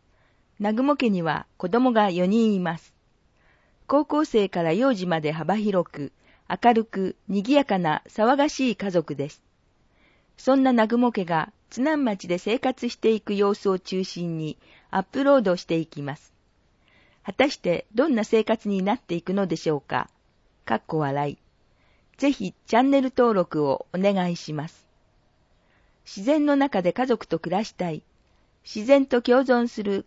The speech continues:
かっこいい大人になりたい。そんな昔から思っていた思いを実現するために津南に来ました。津南の冬はもちろん初めてで、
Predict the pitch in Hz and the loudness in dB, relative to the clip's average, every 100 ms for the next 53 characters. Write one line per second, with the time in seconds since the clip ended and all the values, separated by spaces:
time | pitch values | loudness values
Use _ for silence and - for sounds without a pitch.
0 | - 208 208 262 294 277 180 180 208 214 | -6 -6 -2 0 2 2 2 -2 -2 0
1 | 214 202 190 180 175 156 - _ _ _ | 0 0 -2 -2 -6 -8 -10 _ _ _
2 | _ _ _ _ - - 254 240 220 208 | _ _ _ _ -6 0 2 2 0 -2
3 | - - 190 262 320 277 269 254 254 - | -6 -8 -4 -2 0 2 2 2 0 0
4 | 190 - 160 160 208 226 180 151 156 - | -2 0 -2 0 0 2 2 0 -6 -2
5 | 214 233 - 214 - 208 196 170 151 - | 2 2 0 -4 -2 -2 0 -2 -6 -10
6 | _ _ - 277 240 175 156 175 165 170 | _ _ 0 4 4 2 -4 -6 -6 -6
7 | - 131 - _ _ _ _ _ _ _ | -8 -10 -10 _ _ _ _ _ _ _
8 | _ _ _ - 285 294 233 208 220 196 | _ _ _ -8 0 2 2 0 -2 0
9 | 180 160 - - 190 214 277 240 196 180 | 0 0 -4 -6 -6 -2 0 2 0 -2
10 | 202 214 175 160 151 | -2 -2 -2 -2 -2